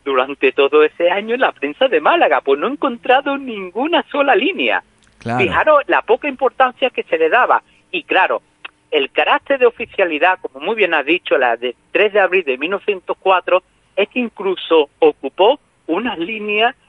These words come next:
Speaker 1: en la prensa de Málaga. Muy pocas. Es que, eh, realmente la importancia que le daban a ese evento es la particularidad, ¿no? Como, uy, mira, van a practicar un partido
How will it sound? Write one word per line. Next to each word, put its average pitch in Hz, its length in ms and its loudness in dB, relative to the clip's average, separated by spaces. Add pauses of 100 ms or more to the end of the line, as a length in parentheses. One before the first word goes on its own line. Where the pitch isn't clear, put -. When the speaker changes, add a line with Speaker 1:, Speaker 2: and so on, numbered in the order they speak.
Speaker 1:
en 143 180 0
la 135 120 -6
prensa 202 420 -4
de 151 180 -10
Málaga. 127 460 -2 (380)
Muy - 180 0
pocas. 165 520 2
Es 180 120 -6
que, 254 300 0
eh, 156 180 -2
realmente 254 540 -2
la 214 100 0
importancia 196 580 -4
que 247 120 -2
le 233 100 2
daban 214 240 2
a 208 40 -6
ese 202 220 -2
evento 220 340 0
es 233 160 2 (340)
la 160 220 2
particularidad, 131 1000 0
¿no? 170 160 -2
Como, 139 320 2 (180)
uy, 262 200 2
mira, 208 240 2
van 208 160 0
a 247 60 0
practicar 240 600 2
un 233 140 -4
partido 269 640 -2